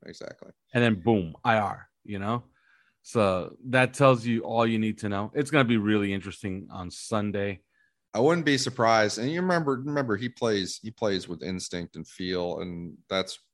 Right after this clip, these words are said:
Speaker 1: that's one of the hopes that you have for the guy. Because remember I talked about how Bra-, Brady plays this game very instinctively and personally.
Speaker 2: Mm-hmm.
Speaker 1: And I think that Tua plays this game very instinctively and personally. Um,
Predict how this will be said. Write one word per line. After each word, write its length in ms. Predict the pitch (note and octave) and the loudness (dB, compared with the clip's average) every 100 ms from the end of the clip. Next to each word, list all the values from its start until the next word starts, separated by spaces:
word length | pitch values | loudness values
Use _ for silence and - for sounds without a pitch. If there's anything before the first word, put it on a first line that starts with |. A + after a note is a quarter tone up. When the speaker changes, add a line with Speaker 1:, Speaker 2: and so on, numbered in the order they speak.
| - | -12
Speaker 1:
that's 180 | G2+ | -10
one 140 | G#2+ G2 | -8 -8
of 60 | F2 | -6
the 40 | |
hopes 360 | E2 F#2 F#2 - | -4 -6 -6 -6
that 160 | E2 | -6
you 80 | E2 | -4
have 280 | E2+ E2 F2+ | -4 -4 -4
for 120 | F2 | -8
the 100 | E2+ | -10
guy. 360 | - - - - | -10 -10 -12 -14
Because 300 | - F2+ F2+ | -16 -14 -12
remember 320 | F2+ F2 E2 | -10 -8 -6
I 60 | E2 | -6
talked 260 | E2+ F2 E2+ | -4 -6 -6
about 200 | E2 D#2+ | -10 -8
how 140 | E2+ - | -8 -8
Bra-, 300 | F2+ - F#2 F#2 - | -8 -8 -10 -14 -6
Brady 260 | F2+ F2+ F2 | -4 -4 -6
plays 320 | - F2 E2+ | -8 -8 -8
this 140 | D#2+ | -12
game 260 | F2+ F2 E2+ | -10 -10 -6
very 240 | E2+ E2 - _ _ _ | -6 -6 -10 _ _ _
instinctively 920 | F#2+ F#2 - F#2 F#2+ F#2+ E2+ F2 E2+ | -12 -10 -8 -8 -8 -10 -10 -8 -6
and 180 | E2 E2 - | -8 -12 -18
personally. 680 | _ F#2 F#2 - E2+ C#2 C2 - _ _ _ _ | _ -6 -6 -8 -8 -8 -12 -16 _ _ _ _
Speaker 2:
Mm-hmm. 200 | B2 G2 | -6 -4
Speaker 1:
And 80 | G2 | -4
I 40 | |
think 220 | F2+ F#2 E2+ | -4 -4 -4
that 180 | F2 | -6
Tua 260 | - F#2+ F2+ | -4 -2 -2
plays 320 | F2 F2+ E2+ | -2 -4 -4
this 160 | E2 - | -8 -10
game 240 | F2 F2 | -8 -6
very 240 | E2+ F2 D#2+ | -4 -4 -4
instinctively 1080 | F2 - - F2 F2 E2+ D#2 F2+ E2 D#2 - _ _ _ _ - | -6 -8 -6 -8 -6 -8 -10 -10 -10 -10 -16 _ _ _ _ -14
and 160 | E2+ D#2+ | -12 -6
personally. 680 | E2 D#2 E2+ D#2+ D#2+ D#2 _ | -6 -6 -8 -10 -10 -14 _
Um, 600 | F2 F2+ F2 E2+ E2+ E2 | -8 -6 -6 -6 -10 -14